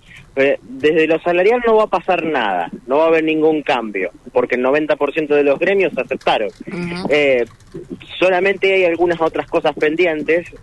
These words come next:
Speaker 1: y ella lo que mencionó fue por los días de descuento, por la extensión del ciclo lectivo,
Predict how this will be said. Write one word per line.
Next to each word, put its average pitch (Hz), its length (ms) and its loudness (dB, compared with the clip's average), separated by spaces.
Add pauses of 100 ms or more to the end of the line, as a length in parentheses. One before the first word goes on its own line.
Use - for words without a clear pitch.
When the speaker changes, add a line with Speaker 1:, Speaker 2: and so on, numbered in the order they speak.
(140)
Speaker 1:
y 123 160 -2
ella 135 160 -2
lo 127 140 2
que 123 120 0
mencionó 127 440 -2
fue 110 260 0 (340)
por 120 140 2
los 117 140 0
días 135 180 0
de 139 120 -2
descuento, 190 680 0 (340)
por 123 300 2
la 113 380 0
extensión 131 460 -2
del 139 180 0
ciclo 151 260 -2
lectivo, 190 580 0